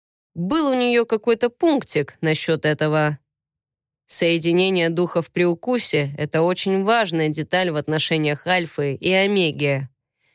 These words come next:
Это правильно для нашей природы, это нам необходимо. Но когда случается так, что Омега остаётся одна,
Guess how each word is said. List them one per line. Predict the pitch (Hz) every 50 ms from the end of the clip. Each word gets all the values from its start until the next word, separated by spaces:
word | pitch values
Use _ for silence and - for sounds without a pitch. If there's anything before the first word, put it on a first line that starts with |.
| _ -
Это | 170 170 - 175 160
правильно | - 190 190 202 202 190 175 170 160 156
для | 147 151 160 160
нашей | 160 160 165 156 - 170 156
природы, | - 170 180 180 180 180 165 143 - 139 135 135 131 127 _ _ -
это | - 175 175 - 196 190
нам | 190 196 190 196 190
необходимо. | 190 190 190 190 - - - 208 202 185 180 196 202 196 175 147 131 123 123 135 127 _ _ _ _ _ _ _ _ _ _ _ -
Но | 156 160 160 160
когда | - 208 202 202 233 254
случается | 240 - - 208 196 - - 208 202 190 - - 208
так, | 208 - 226 180 147 139 -
что | - - - - 156 156
Омега | 160 160 170 170 160 160 160
остаётся | 156 - - 170 170 170 175 180 170 - - 175 175
одна, | 180 175 202 220 240 240 226 196 160